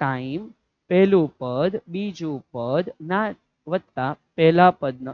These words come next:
સોરી, બીજા પદનો થઈ જશે વર્ગ. So all over બંનેને આપણે જ્યારે વર્ગ લખીએ છીએ ત્યારે આપણને ખબર પડે કે સર જે આ પ્લસ છે એટલું આ માઇનસ છે કેન્સલ થશે. એનો વર્ગ, એનો વર્ગ એટલે બે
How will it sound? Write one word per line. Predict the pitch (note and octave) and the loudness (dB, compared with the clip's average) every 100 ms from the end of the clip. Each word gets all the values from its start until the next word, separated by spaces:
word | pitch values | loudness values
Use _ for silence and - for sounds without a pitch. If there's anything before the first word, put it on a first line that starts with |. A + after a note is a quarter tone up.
| - | -10
સોરી, | D3 C3 D#3+ | -8 -6 -8
બીજા | E3+ F#3 E3+ | -2 0 0
પદનો | B2+ B2 C3+ | -2 -10 -14
થઈ | - A#2+ | -12 -12
જશે | A#2+ A#2+ C#3 D3 | -12 -8 -6 -6
વર્ગ. | E3+ D#3+ _ _ _ _ _ _ | -6 -10 _ _ _ _ _ _
So | - G3+ | 8 10
all | C4 A#3 | 12 10
over | G#3 A3+ | 8 6
બંનેને | F3 F#3 C4 C4 | 4 4 4 6
આપણે | F3+ G#3 | 4 4
જ્યારે | G3 G3+ E3 | 6 8 8
વર્ગ | A3+ B3 | 6 6
લખીએ | F#3 E3 F#3 | 4 2 -2
છીએ | - G3+ | -2 0
ત્યારે | G3+ F3 | 4 4
આપણને | D#3+ E3 - | 4 -2 -2
ખબર | E3+ G#3+ | -2 0
પડે | D#3 D3+ | 0 0
કે | D#3 - | -2 0
સર | E3+ D3+ _ _ D3+ | 0 0 _ _ -4
જે | E3 - F3 | -2 0 0
આ | F#3+ - | -2 4
પ્લસ | G#3+ B3 - | 6 6 4
છે | E3+ - | -2 0
એટલું | F3 - G#3+ | -4 0 2
આ | G3 | 2
માઇનસ | D3+ D3 E3 - | 0 -2 -2 -4
છે | E3+ | -6
કેન્સલ | D3+ D3 F#3+ F#3+ | -6 -2 -2 0
થશે. | F#3 G#3+ A3+ _ _ F3 | -2 -4 -8 _ _ 2
એનો | F#3 G#3+ B3+ A#3+ | 4 6 6 8
વર્ગ, | G#3 G#3+ G#3+ E3+ | 6 6 2 2
એનો | F3 F#3 F3+ | 2 2 4
વર્ગ | G3 G#3 F#3+ | 4 2 -2
એટલે | E3 C#3+ | -4 -2
બે | D3 | 2